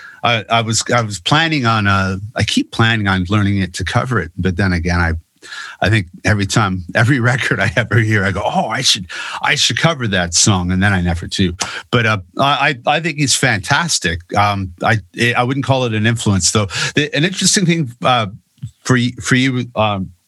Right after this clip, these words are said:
just sort of to share with, um, Balladesque is I copied the cover of a Replacements record because Replacements are another huge influence on me. Um, I copied the cover of a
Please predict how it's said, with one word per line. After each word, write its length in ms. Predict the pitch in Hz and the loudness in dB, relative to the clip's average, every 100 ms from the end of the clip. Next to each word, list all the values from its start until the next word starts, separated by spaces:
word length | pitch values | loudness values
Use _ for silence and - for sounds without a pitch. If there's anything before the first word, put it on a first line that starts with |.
| - | -4
just 220 | 147 - | -2 0
sort 120 | 127 | -2
of 60 | 95 - - | -2 -10 0
to 120 | 120 | 2
share 500 | - 147 135 120 90 - - - - | 2 0 0 -2 -4 -14 -18 -8 -2
with, 240 | 107 95 | -2 0
um, 320 | 107 101 92 87 - | 0 0 -2 -4 -2
Balladesque 880 | 127 120 113 117 110 90 - - - - - - - | 0 0 0 0 0 0 0 -2 -4 -12 -12 -14 -2
is 220 | - 117 127 | 0 2 2
I 200 | 123 139 | 2 0
copied 760 | - 156 151 175 - 87 87 - - _ _ - | 0 0 0 0 -2 0 0 -6 -16 _ _ -2
the 120 | 113 | 0
cover 520 | 113 135 117 117 107 | 2 2 2 0 0
of 100 | 98 | 0
a 40 | 95 | 0
Replacements 880 | 101 98 - 131 131 - 80 - 95 | 0 0 0 0 0 -2 -2 0 2
record 360 | 85 - - - _ _ | 0 -2 -6 -10 _ _
because 300 | 95 113 101 | 0 2 2
Replacements 640 | 117 147 139 - 123 - | 2 2 0 0 0 2
are 80 | 110 | 4
another 280 | 110 117 110 | 4 2 0
huge 680 | 90 - 117 110 101 87 113 | -2 2 4 4 0 0 2
influence 520 | 92 - 92 87 - | 0 0 0 0 0
on 160 | 85 85 | -2 -8
me. 160 | - - - - - - - | -14 -16 -12 -10 -10 -10 -2
Um, 540 | 101 98 98 95 - - 101 | 0 0 -2 -4 -10 -4 -2
I 100 | 104 | 0
copied 500 | - 143 143 143 120 | 2 0 0 -2 -2
the 80 | |
cover 420 | 117 139 131 113 117 | 0 0 0 0 0
of 140 | 98 | 0
a 140 | 98 | -2